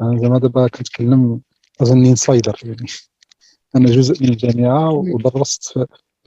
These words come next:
Speaker 1: في الجامعات والمدارس العليا مدة تقريبًا، نقول لك، يعني، عشرين سنة الماضية، كل، كل ما انقطعتش بشكل أو بآخر عن التدريس. آه، عندنا إشكال كبير. آه،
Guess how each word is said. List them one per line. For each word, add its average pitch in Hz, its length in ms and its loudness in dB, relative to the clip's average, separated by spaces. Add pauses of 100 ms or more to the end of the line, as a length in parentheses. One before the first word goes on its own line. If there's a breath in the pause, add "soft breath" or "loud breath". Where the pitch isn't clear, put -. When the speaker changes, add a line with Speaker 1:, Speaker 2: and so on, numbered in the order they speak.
(180)
Speaker 1:
في - 120 -12
الجامعات 127 720 2
والمدارس 127 600 0
العليا 127 760 2
مدة 131 400 -2
تقريبًا، 131 520 -2 (600)
نقول 127 300 2
لك، 143 200 -6
يعني، 123 220 0
عشرين 131 280 -2
سنة 131 180 0
الماضية، 127 400 0
كل، 139 280 0 (440)
كل 147 240 2
ما 147 140 2
انقطعتش 139 640 -2
بشكل - 240 -4
أو 143 100 0
بآخر 139 340 -2
عن 127 60 0
التدريس. 117 440 -12 (880)
آه، 147 420 4
عندنا 156 240 4
إشكال - 260 -2
كبير. 156 520 0 (1120)
آه، 135 640 -2